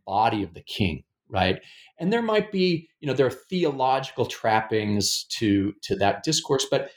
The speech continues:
at least the king's body, uh, doesn't have to be imagined. The king's body can be seen. It's, it is at the center of royal iconography. The people's body is never visible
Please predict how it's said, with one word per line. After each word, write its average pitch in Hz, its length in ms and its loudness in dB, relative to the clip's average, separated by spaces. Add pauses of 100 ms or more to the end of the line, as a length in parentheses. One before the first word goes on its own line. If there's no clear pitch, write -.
(180)
at 180 100 -4
least 294 300 2
the - 60 -4
king's 170 380 0
body, 104 600 -2 (580)
uh, 104 200 0 (100)
doesn't 135 300 2
have 131 240 0
to - 80 -4
be 123 100 -4
imagined. 117 480 0
The 85 60 -6
king's 202 220 -2
body 139 280 2
can 123 220 -4
be 107 80 0
seen. 104 340 4
It's, 98 180 0
it 135 220 2
is 127 140 2
at 170 100 0
the 113 80 -2
center 135 560 0
of 107 140 0
royal 104 400 2
iconography. 107 840 0 (340)
The - 120 -4
people's 277 520 -2
body 107 600 -2 (800)
is 180 220 0
never 175 480 2
visible - 600 -4